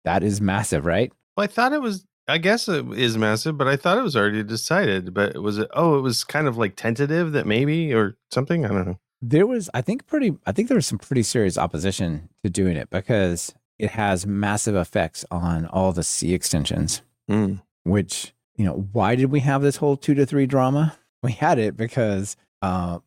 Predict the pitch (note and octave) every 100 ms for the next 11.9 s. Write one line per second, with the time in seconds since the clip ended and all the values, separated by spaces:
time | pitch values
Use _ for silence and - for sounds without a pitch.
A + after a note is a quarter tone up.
0 | - A#2 B2 C#3 A#2 B2 A#2 A2 G#2 -
1 | G2+ G#2 B2 B2 G#2 F#2+ F#2 - A2 -
2 | F#2+ B2 G#2+ F2+ G#2+ F2 F2 F2+ G2+ F#2+
3 | - F#2 C3 B2 G#2+ F2 E2+ E2+ F2 F2
4 | D#2+ E2+ E2 C3+ B2+ A#2+ - G#2+ G#2 A#2+
5 | B2+ G2+ G2 F#2 F2 _ _ A2 G2+ -
6 | F#2 - A2 A2 G#2 G2 F#2+ F#2+ G#2+ G2+
7 | G2 E2 F#2 F#2+ - F#2+ F2+ F2+ A2+ F#2+
8 | F2 F2 E2 E2 E2 D#2+ - - A#2 G2
9 | E2+ - D2+ D#2+ - _ G#2+ G#2+ - D#3
10 | D#3 A2+ A2+ - G2+ F#2+ F2+ D2+ - G2
11 | F#2 F2 F#2+ D#3 D#3 C#3 B2+ A#2+